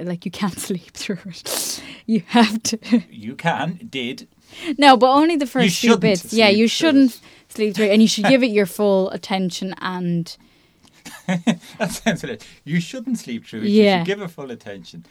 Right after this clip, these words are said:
Speaker 2: I slept through it. <laughs> I didn't give it my
Speaker 1: Well, I
Speaker 2: full
Speaker 1: didn't
Speaker 2: attention.
Speaker 1: sleep through it. It was just the first five minutes.
Speaker 2: Okay.
Speaker 1: And I knew that would happen. I even told you before, I said, "I'm so gonna sleep through this film."
Speaker 2: Which is why I was on the alert to turn around and see your face.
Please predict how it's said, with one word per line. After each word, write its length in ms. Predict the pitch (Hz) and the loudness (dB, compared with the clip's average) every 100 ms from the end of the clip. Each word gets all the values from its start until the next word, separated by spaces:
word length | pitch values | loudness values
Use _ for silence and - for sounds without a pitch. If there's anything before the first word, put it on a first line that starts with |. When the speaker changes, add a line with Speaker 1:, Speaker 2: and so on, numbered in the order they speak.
| - 139 | -12 -2
Speaker 2:
I 180 | 208 | 0
slept 340 | 226 233 190 175 | 0 0 -2 -2
through 360 | - 160 147 - | -6 -4 -4 -2
it. 40 | |
<laughs> 200 | 226 180 | -2 -4
I 40 | 190 | -8
didn't 320 | 147 170 147 | -12 -14 -14
give 120 | 269 294 | -12 -10
it 80 | 320 | 0
my 20 | |
Speaker 1:
Well, 80 | 359 | 6
I 40 | |
Speaker 2:
full 60 | 415 | 8
Speaker 1:
didn't 220 | 554 508 | 8 4
Speaker 2:
attention. 160 | - 311 | 4 6
Speaker 1:
sleep 340 | 339 339 294 | 8 8 6
through 120 | 277 | 4
it. 20 | 240 | 6
It 40 | |
was 160 | 240 240 | 6 4
just 200 | 320 285 | 0 -2
the 80 | |
first 320 | 247 262 233 - | -2 -2 -2 -2
five 260 | 220 202 | -2 0
minutes. 600 | 196 214 196 175 - - | 0 0 -2 -6 -14 -16
Speaker 2:
Okay. 140 | 175 - - - | -16 -18 -20 -8
Speaker 1:
And 120 | 196 | -2
I 100 | 196 | 2
knew 440 | 208 214 220 220 185 | 4 6 6 4 2
that 180 | 180 - | -4 -6
would 120 | 175 | -10
happen. 340 | 170 170 185 | -10 -12 -8
I 60 | 185 | -6
even 220 | 220 220 | -4 -4
told 260 | 202 190 185 | -4 -4 -4
you 60 | |
before, 400 | 175 180 180 175 | -8 -10 -8 -8
I 60 | 175 | -8
said, 140 | 170 - | -10 -10
"I'm 120 | 175 | -12
so 480 | - - - - - | -12 -12 -14 -16 -18
gonna 200 | - 208 | -16 -16
sleep 260 | - - - | -16 -20 -18
through 220 | - 180 | -16 -14
this 200 | 185 - | -14 -16
film." 300 | - - 202 - _ - - _ | -18 -16 -18 -20 _ -20 -20 _
Speaker 2:
Which 160 | 87 87 | -20 -20
is 140 | 82 | -18
why 220 | 85 78 | -18 -18
I 80 | 82 | -18
was 180 | 82 82 | -20 -20
on 180 | 82 80 | -18 -18
the 140 | 92 | -18
alert 360 | 87 92 92 - | -18 -18 -20 -20
to 200 | - 98 | -20 -20
turn 220 | 98 90 | -18 -18
around 200 | 90 92 | -18 -18
and 120 | 87 | -20
see 120 | - 92 | -20 -20
your 120 | 90 | -20
face. 140 | - | -20